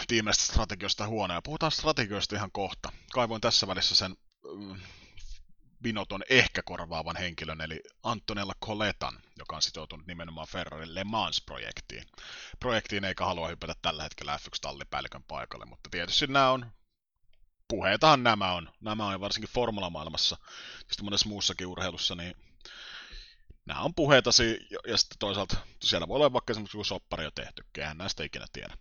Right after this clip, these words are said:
ikinä tiedä, mutta katsotaan mitä Ferrarilla tehdään ja kenen, kenen pää käy pölkyllä tässä ennen Silverstonea. Uskon, että sieltä lähtee kyllä jotain isojakin tahoja, koska onhan toi nyt ihan älytön farssi. Mutta tota, strategioista.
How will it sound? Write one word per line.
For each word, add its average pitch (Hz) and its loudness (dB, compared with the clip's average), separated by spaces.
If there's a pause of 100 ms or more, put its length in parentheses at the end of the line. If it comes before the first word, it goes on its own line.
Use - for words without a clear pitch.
(120)
ikinä 120 -4
tiedä, 82 -2
mutta - -12 (1080)
katsotaan 131 0
mitä 151 0
Ferrarilla 139 0 (360)
tehdään 117 6
ja 104 4
kenen, 113 2 (240)
kenen 143 0
pää 110 10 (260)
käy 101 2
pölkyllä 95 0
tässä - 8
ennen 98 2
Silverstonea. 69 -2
Uskon, 95 -8
että - -16
sieltä 78 -4
lähtee - -6
kyllä 58 -12 (760)
jotain 85 -2
isojakin 71 2
tahoja, 69 -6
koska - -4
onhan 92 -6
toi 101 -2
nyt 82 -6
ihan 78 -6
älytön 73 -8
farssi. - 2 (580)
Mutta - -2
tota, 196 10 (320)
strategioista. 156 8